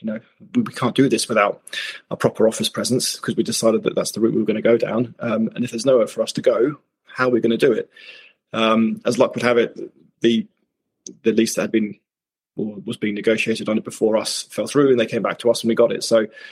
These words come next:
um, I, th-, I think from that we'll learn that there might be immediate letdowns or,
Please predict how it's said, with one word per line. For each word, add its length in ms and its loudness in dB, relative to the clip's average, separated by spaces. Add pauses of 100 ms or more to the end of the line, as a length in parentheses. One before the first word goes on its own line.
(240)
um, 420 2 (380)
I, 80 -8
th-, 120 -10
I 100 -6
think 580 -2 (800)
from 280 0
that 180 -2
we'll 140 0
learn 300 2
that 260 -4 (360)
there 120 4
might 280 0
be 320 2
immediate 540 2 (600)
letdowns 560 0
or, 340 -2